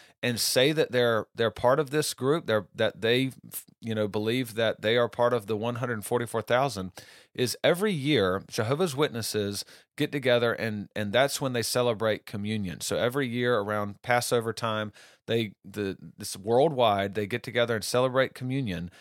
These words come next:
and they have unleavened bread and red wine. And get this, the overwhelming majority of people, and we're talking about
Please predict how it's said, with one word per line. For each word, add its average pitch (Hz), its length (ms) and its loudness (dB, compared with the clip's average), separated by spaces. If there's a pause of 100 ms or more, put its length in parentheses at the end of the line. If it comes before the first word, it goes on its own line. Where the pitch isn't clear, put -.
(280)
and 110 240 0
they 107 100 2
have 113 140 2
unleavened 131 480 0
bread 117 300 2
and 95 240 -6
red 110 200 0
wine. 92 400 -6 (100)
And 104 240 -4
get 135 180 -2
this, - 320 -2 (840)
the 123 260 0 (140)
overwhelming 147 920 4
majority 131 540 4
of 117 100 -2
people, 98 300 -4
and 113 100 -2
we're 135 100 0
talking 139 220 -2
about 123 280 2